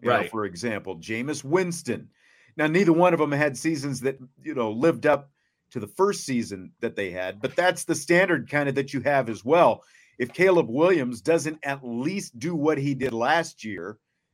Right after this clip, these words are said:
Speaker 1: then people are gonna hold that against him in the voting. He's going to have to be so good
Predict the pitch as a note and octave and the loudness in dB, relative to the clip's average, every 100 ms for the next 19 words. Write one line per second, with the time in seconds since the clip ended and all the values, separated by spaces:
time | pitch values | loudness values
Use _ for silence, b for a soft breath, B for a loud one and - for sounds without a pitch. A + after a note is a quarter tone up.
0 | _ C3+ B2+ D3 C3 C3 A#2 A2 A2+ A2 | _ -6 -4 -4 -4 -4 -4 -4 -4 -2
1 | A2 G#2 D#3 E3 - F2+ _ _ - G#2 | -2 -2 -2 -4 -6 -14 _ _ -12 -6
2 | A2 D3+ F2+ E2+ C#3 D#3 D3+ E3+ D#3+ C#3+ | 0 0 -2 -6 -8 -4 0 0 0 -2
3 | D#3 - A#2 A#2+ A2+ - - - D#3+ E3+ | -4 -6 -6 -6 -6 -10 -14 -8 2 4
4 | G3 G3 D3+ F3+ F3+ C#3 A2+ | 6 2 0 -2 0 0 -4